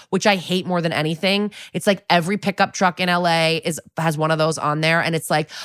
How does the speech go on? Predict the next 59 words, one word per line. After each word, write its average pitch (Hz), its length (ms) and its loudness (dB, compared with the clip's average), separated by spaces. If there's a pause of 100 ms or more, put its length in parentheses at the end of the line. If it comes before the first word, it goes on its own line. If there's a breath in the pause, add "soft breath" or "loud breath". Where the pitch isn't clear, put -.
(140 loud breath)
all 208 160 6
these 262 180 -4
people 226 340 0
act 185 180 2
like 202 140 -6
the 175 80 -4
American 170 400 0
flag 175 280 2
is 185 80 -4
so 180 120 -2
important, 170 360 -2
and 185 80 0
then 160 140 0
you 160 180 -2
guys 185 280 2
are 185 60 0
allowed 170 300 2
to 175 60 -4
just 160 220 -6
change 160 460 -2
it 190 120 2
and 175 80 -2
make 170 200 2
it 165 60 0
into 170 220 -2
your 156 200 0
own 156 200 2
little 175 180 2
flag. 147 480 2
Like, 160 180 -2
fuck - 340 -2
you. 143 160 -2
I 143 140 0
hate 139 260 -6
that. 196 320 2 (540 loud breath)
And 202 160 4
he 196 240 0
he's, 185 160 -2
uh, 131 580 2 (180)
he's 190 280 -2
calling 190 440 0
the 180 120 -2
inmates 180 340 -2
at 170 100 -2
Rikers 160 680 0 (100)
the, 165 300 0
the 175 160 0
city's 196 520 -2
lowest 160 540 2
forms 160 440 0
of 131 100 -2
life. - 360 -8
That's 165 240 0
what 220 120 -4
the 262 60 2
lawyer 170 400 2
is 160 120 -2
saying 147 260 -2
about 143 360 2